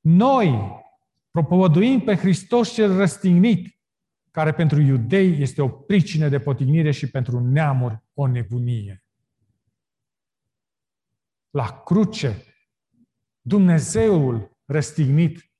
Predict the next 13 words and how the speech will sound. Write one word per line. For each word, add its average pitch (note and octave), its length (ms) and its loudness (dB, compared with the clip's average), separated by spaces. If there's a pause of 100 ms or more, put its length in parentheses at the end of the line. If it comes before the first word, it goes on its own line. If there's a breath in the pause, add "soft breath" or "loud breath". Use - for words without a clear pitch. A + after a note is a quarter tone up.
mi-a C#3+ 320 -2
întâlnit C3 680 -4
păcatele. G#2 1000 -12 (1600)
Plata G#3+ 420 -2
păcatului E3+ 480 -2
este D3+ 220 -4
moartea. C3+ 720 -4 (1080)
Și - 140 -18
pentru F3 200 2
că F3 120 0
toți D4 440 -2
au A3 100 0
păcătuit F#3 640 -4